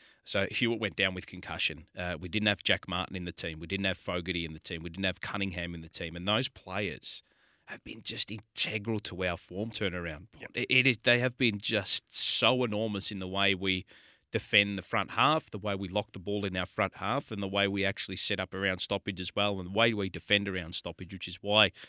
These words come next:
Speaker 1: Hewitt has been enormous. And Hollands also went down with the shoulder
Speaker 2: That's right.
Speaker 1: injury as well, which, which really hurt us too. And Zach Fisher wasn't in the form of his, well, he's been in the form of his career the last couple of weeks. So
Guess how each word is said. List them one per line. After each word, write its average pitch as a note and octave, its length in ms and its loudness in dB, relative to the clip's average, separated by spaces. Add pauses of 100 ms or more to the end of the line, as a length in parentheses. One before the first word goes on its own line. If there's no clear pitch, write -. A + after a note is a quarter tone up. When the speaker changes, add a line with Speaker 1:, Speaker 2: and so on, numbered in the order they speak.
(320)
Speaker 1:
Hewitt A#2 440 2
has F2+ 180 -8
been F#2+ 360 4
enormous. G2 600 0
And G#2 100 -4
Hollands A#2+ 420 4
also G#2+ 300 2
went G2+ 200 -2
down F#2+ 200 4
with F2+ 120 -10
the - 60 -12
shoulder G2 420 0 (340)
Speaker 2:
That's A#2+ 200 -2
right. G#2+ 160 -2 (100)
Speaker 1:
injury G2+ 420 2
as F#2 140 -2
well, G2+ 260 4
which, F2+ 240 -6
which G#2 180 -6
really G#2+ 380 2
hurt G2 240 0
us F2+ 160 0
too. F#2+ 320 -2
And F2+ 140 -4
Zach A2 240 2
Fisher B2+ 440 2
wasn't G#2+ 420 0
in A2 300 -4
the G2+ 60 -6
form G#2+ 340 -6
of G2 140 -6
his, G#2+ 480 -2
well, D#2+ 120 -8
he's A2 120 -10
been - 120 -14
in - 20 -14
the F2+ 60 -18
form F2+ 200 -12
of D#2+ 40 -12
his D#2 100 -12
career A2+ 260 -4
the E2+ 100 -4
last D#2 240 -4
couple E2 220 -16
of D#2+ 80 -12
weeks. D#2 220 -10
So F#2+ 220 0